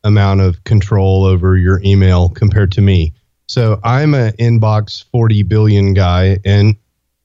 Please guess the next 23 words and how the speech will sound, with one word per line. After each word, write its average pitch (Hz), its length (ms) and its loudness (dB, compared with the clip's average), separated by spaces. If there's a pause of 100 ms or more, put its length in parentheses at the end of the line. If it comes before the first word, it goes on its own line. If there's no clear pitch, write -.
(140)
part 214 240 -2
of 202 60 -2
that's 123 380 -4 (500)
because 135 280 -2
of 131 80 0
the 123 80 2
nature 120 400 0
of 110 200 0
late 113 260 0
night 110 200 0
internet 104 340 2
marketing. 104 500 0
You 101 60 0
know, 101 100 0
it's 98 140 -4
really 120 360 0
easy 110 440 0
for 107 220 -2
me 101 180 2
to 95 80 0
get 92 220 -4
behind 104 640 0
on 92 500 2